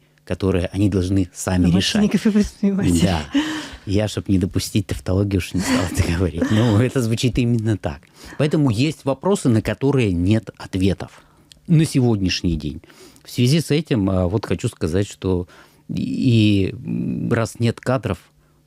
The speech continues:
Speaker 1: нет производства,
Speaker 2: Ну,
Speaker 1: нет
Speaker 2: вообще,
Speaker 1: бизнеса.
Speaker 2: об интересной тенденции вы говорите, ну, об интересной в кавычках, конечно, не в пользу Кировской области совершенно, когда и кадры уезжают, и бизнесу выгоднее бы в другие регионы
Speaker 1: Мгм.
Speaker 2: крупные уехать, да?
Speaker 1: Мгм.
Speaker 2: Вот что вот дальше-то ждать?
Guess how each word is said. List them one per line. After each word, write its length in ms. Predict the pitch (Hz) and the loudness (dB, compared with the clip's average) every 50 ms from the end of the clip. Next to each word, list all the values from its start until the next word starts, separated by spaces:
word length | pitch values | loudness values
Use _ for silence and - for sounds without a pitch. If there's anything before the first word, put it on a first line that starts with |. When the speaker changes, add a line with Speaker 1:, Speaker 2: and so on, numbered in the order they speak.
| _ _ - | _ _ -8
Speaker 1:
нет 300 | - - 104 113 117 - - | -2 0 2 2 2 0 0
производства, 560 | - 98 95 92 87 98 107 - 233 220 247 | -2 0 0 0 2 2 2 2 2 2 2
Speaker 2:
Ну, 40 | 92 | 2
Speaker 1:
нет 120 | 127 226 214 - | 2 0 0 0
Speaker 2:
вообще, 80 | 247 233 | 0 0
Speaker 1:
бизнеса. 280 | - - 160 151 - | 0 0 -2 -2 0
Speaker 2:
об 140 | - 190 226 | 0 2 4
интересной 560 | 226 220 - - 233 220 240 233 - - 202 | 2 2 2 0 0 2 0 0 0 -2 -4
тенденции 640 | - - 196 196 190 226 240 247 - - - 214 185 | -2 0 0 2 4 4 4 2 2 -2 -6 -6 -4
вы 100 | 185 185 | -4 -4
говорите, 400 | 175 185 185 185 190 180 - 202 | -2 0 2 2 2 2 4 4
ну, 100 | 208 180 170 | 4 4 4
об 160 | 190 180 - | 0 2 2
интересной 480 | 196 185 - 202 202 214 208 - 208 185 | 2 2 2 2 2 2 2 0 -2 -4
в 60 | - | -2
кавычках, 500 | - 208 196 233 240 - - - 196 - | -2 0 0 0 0 -2 -2 -6 -6 -4
конечно, 400 | - 208 196 196 202 190 - 208 | 0 2 4 4 4 2 2 2
не 140 | 196 202 196 | 4 2 2
в 60 | - | 2
пользу 320 | - 233 226 196 196 202 190 | 0 0 0 0 0 -6 -8
Кировской 440 | - 214 196 175 - - - 233 | -6 -6 -6 -6 -6 -2 0 2
области 380 | 233 233 190 185 185 - - - | 2 2 2 0 -2 -2 -2 -6
совершенно, 580 | 185 - - 180 180 - - - 190 180 170 165 | -6 -4 -4 -6 -4 -4 -2 0 0 0 0 -2
когда 220 | - 180 180 185 | -2 -2 2 2
и 100 | 185 180 | 2 2
кадры 360 | - - 220 233 220 - 202 | 2 2 0 2 2 0 0
уезжают, 720 | 185 180 180 180 175 160 - 196 196 185 170 165 160 - - - - - - - - | 0 2 2 2 2 2 2 2 4 4 4 2 0 -4 -10 -20 -20 -20 -18 -4 2
и 100 | - 220 | 2 4
бизнесу 600 | 190 185 214 240 226 - 208 185 - - - 190 | 4 6 4 4 4 4 4 4 4 2 2 4
выгоднее 520 | 175 202 190 170 185 170 165 175 170 170 | 4 4 4 2 2 0 0 0 0 0
бы 180 | 170 165 156 175 | 0 -2 0 -2
в 100 | 170 170 | -2 0
другие 460 | 165 185 185 190 175 180 190 185 175 | 0 2 2 4 4 4 4 4 4
регионы 500 | 160 165 160 165 175 170 165 165 165 165 - | 4 2 2 4 4 4 4 4 4 2 2
Speaker 1:
Мгм. 60 | - | 2
Speaker 2:
крупные 560 | - 170 185 165 151 147 165 170 165 160 160 | 2 2 2 2 0 -2 -2 -2 0 0 0
уехать, 600 | 156 156 156 156 151 151 147 - - 175 151 - | 2 2 2 2 0 -2 -4 -6 -10 -10 -8 -4
да? 220 | - 180 190 208 214 | 0 2 4 4 4
Speaker 1:
Мгм. 120 | 196 165 | 2 0
Speaker 2:
Вот 80 | 151 139 | -2 -2
что 280 | - - - 202 185 | -2 0 2 2 2
вот 220 | 175 165 160 160 156 | 2 0 0 0 2
дальше-то 560 | 175 175 185 190 - - - 180 - - 165 | 2 2 2 2 0 -4 -10 -12 -10 -8 -8
ждать? 500 | 151 - 175 165 160 156 156 - - | -8 -8 -6 -6 -4 -4 -6 -8 -12